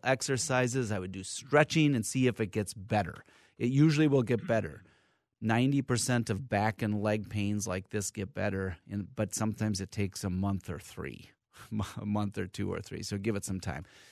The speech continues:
It's an emergency if you're having incontinence of your bladder or your bowels,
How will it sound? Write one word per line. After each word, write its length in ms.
It's 160
an 100
emergency 600
if 140
you're 100
having 320
incontinence 880
of 220
your 160
bladder 600
or 120
your 160
bowels, 540